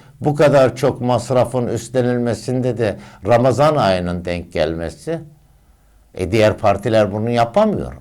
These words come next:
Ama iki büyük parti, Cumhur İttifakı ve C H P, yapmış olduğu mitinglerde ne yapıyor? Bir de iftar yemeği veriyor.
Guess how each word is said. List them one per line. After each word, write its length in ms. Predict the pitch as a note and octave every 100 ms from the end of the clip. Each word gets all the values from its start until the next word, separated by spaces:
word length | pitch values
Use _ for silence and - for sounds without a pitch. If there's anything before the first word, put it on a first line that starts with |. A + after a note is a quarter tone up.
| -
Ama 220 | G#2 G2+
iki 340 | F#2+ G#2+ - C#3
büyük 300 | A#2 - -
parti, 320 | D2+ D2+ F2
Cumhur 260 | G2 F#2+ A2+
İttifakı 760 | A2+ - F#2+ G2 F2 F#2 B2+
ve 160 | G#2+ E2+
C 240 | G#2 G#2+
H 140 | D3 D3
P, 240 | E3 F#3 - - -
yapmış 420 | G2 G#2 G#2 B2 C#3
olduğu 340 | A2 G2+ F#2+
mitinglerde 1040 | G#2 G#2+ A#2 F#2+ G2+ F#2+ F2+ G#2+ F3+ G#3+ - _ _ _ _
ne 80 | G#2+
yapıyor? 560 | B2 A2 - F#3 A3 - - _ -
Bir 80 | G2+
de 120 | G2
iftar 420 | G2 - - F3+
yemeği 560 | G3 G#2 E2+ D#2+ D2+ D2
veriyor. 500 | C#2 B1 A#1+ A1+